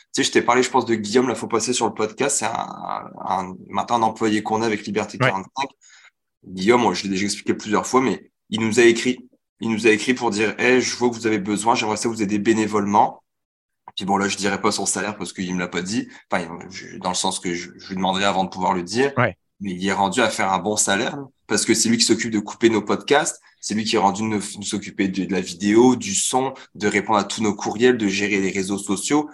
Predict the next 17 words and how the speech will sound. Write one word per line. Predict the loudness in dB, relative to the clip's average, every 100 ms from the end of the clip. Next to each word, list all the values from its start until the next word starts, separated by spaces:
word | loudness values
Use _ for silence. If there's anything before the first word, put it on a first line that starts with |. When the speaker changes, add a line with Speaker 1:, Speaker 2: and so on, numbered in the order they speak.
| -16 -2
Speaker 1:
Il | 0
a | 0
créé | -2 -2 2 4 2
son | -2 -4
propre | -4 -2 0 0
poste | 2 2 0 -6 -18 _ _ _ _ _
dans | -2 2 4 2
un |
domaine | 2 2 2 0
qu'il | -4 -2
passionne. | 0 2 2 0 -2
Tu | -12 _ -2
sais, | 0
ce | 0
que |
t'as | 0 0
fait, | 2 0 0